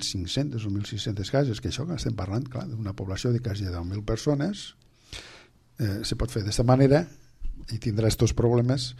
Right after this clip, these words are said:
se pot fer d'esta altra manera i tindrà estos problemes i estes opcions positives, i es pot fer d'esta altra manera que es-,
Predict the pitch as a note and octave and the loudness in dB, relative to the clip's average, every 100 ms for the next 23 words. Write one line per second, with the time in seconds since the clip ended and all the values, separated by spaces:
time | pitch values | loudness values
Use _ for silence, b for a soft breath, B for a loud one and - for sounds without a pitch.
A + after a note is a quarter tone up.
0 | B B - - F#2+ - A2 A#2 A#2 A2+ | B B -10 -6 -6 -2 0 0 0 2
1 | A2+ A2+ A#2+ B2 B2+ - A2+ G#2+ G#2+ G#2+ | 2 4 4 4 2 0 -4 -2 -2 -2
2 | - F#2+ - G#2+ A#2 A#2+ G#2 - - - | -2 -2 0 2 4 4 2 -4 -10 -12
3 | - G2 G2 G2+ F#2+ F#2+ - G2 - G2+ | -6 -4 -2 -2 -2 -2 -2 -4 -2 0
4 | A2 A2+ C3+ B2 B2+ B B B B B | 2 4 2 2 0 B B B B B
5 | B2+ A#2 A#2+ B2+ A#2+ A#2 - G#2 A2 A2+ | -6 -4 -2 0 2 2 -2 -2 0 2
6 | A#2+ B2 B2+ B2+ A#2 | 6 6 6 4 0